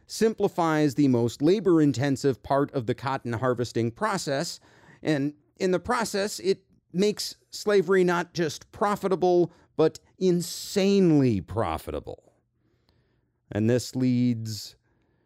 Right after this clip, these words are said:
the plantation owners to cling to their slaves and refuse to give them up, and eventually it leads us to the Civil War.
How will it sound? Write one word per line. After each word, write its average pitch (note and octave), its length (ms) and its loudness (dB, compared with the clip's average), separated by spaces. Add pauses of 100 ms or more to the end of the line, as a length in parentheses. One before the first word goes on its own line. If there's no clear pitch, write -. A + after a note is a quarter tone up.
(520)
the G2 120 -6
plantation A2 720 -2
owners G#2+ 420 0
to G#2 240 -6 (120)
cling E3 840 2 (100)
to D3 120 0
their B2+ 300 0
slaves E3+ 1200 0 (880)
and G#2+ 180 -6
refuse A3+ 540 0
to F#3 100 -4
give D3+ 240 2
them B2 180 2
up, A2 300 -2
and G#2+ 160 -6
eventually G#2 960 -4 (880)
it F2 300 -6
leads F#2 260 -8
us E2 240 -6
to - 100 -12
the D#2 120 -10
Civil D#2 400 -10
War. A2 480 0